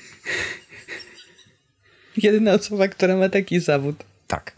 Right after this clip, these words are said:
Speaker 2: Chciałbym też powiedzieć, że, y, jak mumię przywieziono, znaczy jak mumia przyleciała samolotem do Paryża, to została podjęta z wszystkimi honorami, które są należne głowie państwa.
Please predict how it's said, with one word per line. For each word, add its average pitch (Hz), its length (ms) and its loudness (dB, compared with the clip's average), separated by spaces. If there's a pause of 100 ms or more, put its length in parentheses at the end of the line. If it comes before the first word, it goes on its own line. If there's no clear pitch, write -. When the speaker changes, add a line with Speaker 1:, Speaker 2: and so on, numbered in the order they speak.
(240)
Speaker 2:
Chciałbym 127 300 0
też 117 140 0
powiedzieć, 107 580 -2
że, 104 680 0
y, 101 340 -2
jak 101 320 -2
mumię 104 420 2
przywieziono, 98 840 -4
znaczy - 220 -6
jak 95 100 -6
mumia 107 240 0
przyleciała 101 440 -2
samolotem 98 680 -2
do 95 80 -4
Paryża, 98 480 -4 (320)
to 101 120 -6
została 117 280 -4
podjęta 107 420 -4
z - 60 -8
wszystkimi 117 360 -4
honorami, 98 680 -2
które - 240 -8
są 123 120 -4
należne 104 420 -2
głowie 95 260 -6
państwa. - 440 -8